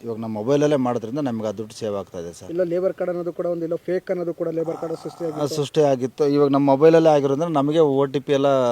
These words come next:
Speaker 1: ಬರ್ತಾ ಇರೋದ್ರಿಂದ
Speaker 2: ಹ್ಮ್.
Speaker 1: ನಮ್ಗೆ ಅದಕ್ಕೆ ಕನ್ಫರ್ಮ್ ಆಗುತ್ತೆ,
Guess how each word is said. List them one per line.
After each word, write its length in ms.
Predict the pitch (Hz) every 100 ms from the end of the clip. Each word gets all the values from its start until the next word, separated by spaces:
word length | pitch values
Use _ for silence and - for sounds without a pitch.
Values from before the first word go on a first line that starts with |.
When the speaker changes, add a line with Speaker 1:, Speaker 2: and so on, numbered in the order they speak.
| 117 110 104 107 101 -
Speaker 1:
ಬರ್ತಾ 200 | 117 135
ಇರೋದ್ರಿಂದ 300 | 113 104 131
Speaker 2:
ಹ್ಮ್. 800 | 226 - 196 151 135 _ - 135
Speaker 1:
ನಮ್ಗೆ 240 | 139 151
ಅದಕ್ಕೆ 260 | 151 139 131 117 107 104 110 107
ಕನ್ಫರ್ಮ್ 400 | - 135 139 139
ಆಗುತ್ತೆ, 440 | 120 107 - 160